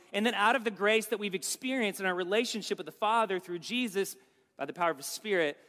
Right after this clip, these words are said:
now we're invited to live a certain kind of way. It's not do these things so you can have a relationship with God. It's, hey, God's already favored you. Jesus comes to announce God's favor to you. And since you are favored,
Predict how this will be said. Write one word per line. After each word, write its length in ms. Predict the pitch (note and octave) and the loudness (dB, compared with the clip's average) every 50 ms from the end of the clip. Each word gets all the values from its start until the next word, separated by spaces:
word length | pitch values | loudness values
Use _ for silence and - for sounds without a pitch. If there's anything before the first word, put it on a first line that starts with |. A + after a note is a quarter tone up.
| _ _ | _ _
now 500 | - D3+ F3 G3+ G#3 G#3 F#3+ F3 E3+ D#3 - - - | -2 2 4 4 4 4 4 2 0 -4 -8 -10 -4
we're 280 | E3+ F#3 F#3+ F#3 F3+ F3+ - | 0 0 2 2 0 -2 -4
invited 440 | F3 E3 D3 E3+ E3+ F3 E3+ E3+ | -6 -2 2 2 4 4 2 0
to 120 | - - E3 | -4 -8 -8
live 560 | D3+ D3+ E3 F#3 F3 E3 D#3 D3 B2+ - - - _ _ _ _ _ _ | -6 -2 0 2 4 4 2 2 -2 -8 -18 -20 _ _ _ _ _ _
a 60 | C3 | -12
certain 260 | - - F3+ E3 D3+ C#3 | -6 -6 -6 -6 -6 -4
kind 160 | E3 D3+ C#3+ | -2 -2 0
of 40 | C#3+ | 0
way. 80 | D3+ | 0
It's 140 | D3 - F3 | 0 0 2
not 220 | G3 G#3 - D3+ | 2 2 2 0
do 180 | F3+ G#3+ B3 B3 | 0 0 0 2
these 220 | G3+ B3 A3 G3 | 2 2 0 0
things 260 | - - A3 G#3+ G3+ - | 0 0 0 0 0 0
so 80 | - | -2
you 140 | G3+ G3 G3 | -2 -2 0
can 140 | - G3+ E3+ | -2 -4 0
have 260 | D#3+ F#3+ G3 G#3 G3+ | 4 4 4 4 2
a 20 | |
relationship 580 | G3+ F#3+ F#3 E3 D#3+ D#3+ - E3+ D#3 - F3 E3 | 0 -2 0 -2 -2 -2 -4 -6 -6 -6 -6 -6
with 140 | D#3 D#3 - | -6 -6 -2
God. 220 | F#3 D#3+ D#3+ D#3 | 0 0 0 0
It's, 160 | D#3 - - - - - _ | -2 -6 -14 -16 -20 -18 _
hey, 120 | - G#3+ F3+ | 0 2 4
God's 260 | F#3 A3+ A3+ A3+ - | 6 6 6 6 4
already 220 | A3+ G#3+ A3 A3 | 2 2 2 2
favored 580 | G3+ - - B3+ B3 C4+ C4+ B3+ G#3 A3+ G3+ E3+ | -2 0 2 4 4 6 4 2 0 0 -2 -2
you. 400 | D3 F3+ G#3 F3+ D#3+ C#3 A#2+ - - - _ _ _ | -2 0 2 2 2 0 -2 -4 -10 -16 _ _ _
Jesus 380 | - G#3+ A#3+ G#3+ A#3 A3+ - | 0 0 0 2 0 -2 -2
comes 300 | - - B3+ A#3 A#3 G#3+ | -2 0 2 2 2 2
to 120 | - B3+ A#3 | 2 2 2
announce 580 | G#3 G3 G3+ A3 A#3+ B3 A#3 A3 - - - - _ _ _ _ _ _ | 2 2 0 0 2 2 0 -2 -4 -8 -10 -10 _ _ _ _ _ _
God's 240 | G3 G3 G3 G3 - | 4 4 4 4 0
favor 340 | - A3+ A3 A3 F#3 F#3 - | 2 4 4 4 2 -2 -4
to 120 | - E3+ E3+ | -2 -2 -2
you. 180 | D#3 D3 D3 | 0 0 0
And 100 | D#3 E3 | 0 0
since 340 | - - C4 C4+ B3+ - - | 0 2 2 2 2 2 0
you 120 | C4 B3+ | 0 2
are 180 | A3+ A3+ A3+ G#3+ | 4 4 4 4
favored, 840 | - - - C4+ C4 B3+ A#3+ F3+ F#3+ F#3+ F3 D#3 C3+ A2+ A#2 G#2 | 2 2 4 4 4 4 2 0 0 0 0 0 -2 -4 -6 -10